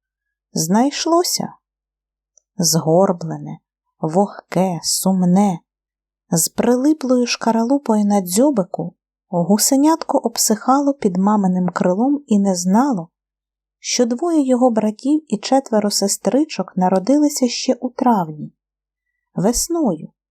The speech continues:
коли й треба. А воно восени, сьогодні, коли іній цвіте на зеленім лататті,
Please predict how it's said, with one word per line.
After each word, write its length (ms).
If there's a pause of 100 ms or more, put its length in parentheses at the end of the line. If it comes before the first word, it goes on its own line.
(320)
коли 320
й 180
треба. 480 (1000)
А 200
воно 480 (480)
восени, 720 (840)
сьогодні, 800 (540)
коли 340
іній 640
цвіте 460
на 140
зеленім 480
лататті, 760